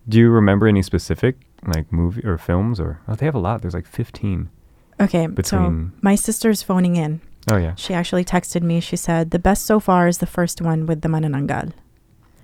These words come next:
Speaker 2: And the
Speaker 1: Oh,
Speaker 2: Manananggal, let's
Speaker 1: yeah, what
Speaker 2: talk
Speaker 1: is
Speaker 2: about,
Speaker 1: that?
Speaker 2: let's talk about her. She's also, she's, she's a legend. She's an icon. She is the moment.
Speaker 1: Oh, yes. The, not,
Speaker 2: Yeah.
Speaker 1: not the shape-shifting, but the,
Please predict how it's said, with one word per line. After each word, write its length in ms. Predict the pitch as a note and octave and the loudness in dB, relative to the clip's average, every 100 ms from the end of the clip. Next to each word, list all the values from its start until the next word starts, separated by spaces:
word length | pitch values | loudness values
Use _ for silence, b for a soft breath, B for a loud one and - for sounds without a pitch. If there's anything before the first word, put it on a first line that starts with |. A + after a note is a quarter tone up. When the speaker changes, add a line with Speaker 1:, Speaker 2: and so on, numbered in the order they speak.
| - | -4
Speaker 2:
And 100 | F#3 | 0
the 60 | G3 | 4
Speaker 1:
Oh, 40 | |
Speaker 2:
Manananggal, 480 | G#3 A#3 G#3+ F#3 D#3+ | 6 6 4 4 2
let's 140 | F3 - | 0 2
Speaker 1:
yeah, 20 | |
what 120 | A3 | 2
Speaker 2:
talk 20 | |
Speaker 1:
is 60 | A3 | 2
Speaker 2:
about, 200 | F#3 - | 2 2
Speaker 1:
that? 60 | B3+ | 2
Speaker 2:
let's 160 | F#4+ | 2
talk 220 | - F4+ D#4+ | 4 4 6
about 220 | G3+ E3 | 6 4
her. 200 | D#3+ F3 _ B B B | -4 -8 _ B B B
She's 280 | - D4+ D#4+ | -6 0 6
also, 500 | D#4+ D4+ - A#3+ G#3 | 6 6 4 4 4
she's, 420 | - A#3 A#3+ A3 - | 0 -2 0 -2 0
she's 160 | B3+ | 4
a 60 | A#3 | 6
legend. 540 | G3 F#3 A3+ A#3 A#3 | 6 4 4 4 4
She's 200 | - G3+ F#3 | 2 0 0
an 80 | E3 | 0
icon. 420 | E3+ E3 F3+ F3+ | -2 0 0 0
She 200 | - F3 | 0 -2
is 120 | E3+ | 0
the 80 | E3 | 0
moment. 460 | D3+ D#3+ F3 A3+ - | 0 0 0 -2 -2
Speaker 1:
Oh, 260 | A#2+ C3 B2 | 0 0 2
yes. 360 | B2 G2 - | 0 -2 -6
The, 100 | - - - _ - _ _ _ _ _ - | -12 -12 -14 _ -20 _ _ _ _ _ 0
not, 100 | G#2+ | 6
Speaker 2:
Yeah. 140 | F3 E3 | 6 4
Speaker 1:
not 220 | A#2 B2 C#3 | 2 2 2
the 80 | |
shape-shifting, 640 | A#2+ A2 A2 A2+ - A#2 G2 | 0 0 0 -4 0 0 0
but 160 | F#2 | 0
the, 240 | F#2 F#2 | 0 0